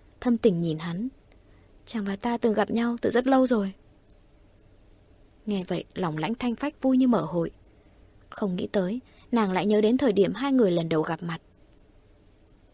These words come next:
Hắn không giấu giếm, nói rằng, "Ta từ mười năm trước đã yêu nàng rồi." Vào mười năm trước, tim của hắn thất lạc ở trên người của nàng. Gương mặt của nàng lặng lẽ đỏ,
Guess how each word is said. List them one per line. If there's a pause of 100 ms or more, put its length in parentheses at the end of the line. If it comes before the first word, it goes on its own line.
(300)
Hắn
không
giấu
giếm, (340)
nói
rằng, (1200)
"Ta
từ
mười
năm
trước
đã
yêu
nàng
rồi." (1400)
Vào
mười
năm
trước, (340)
tim
của
hắn (140)
thất
lạc
ở
trên
người
của
nàng. (1160)
Gương
mặt
của
nàng
lặng
lẽ
đỏ,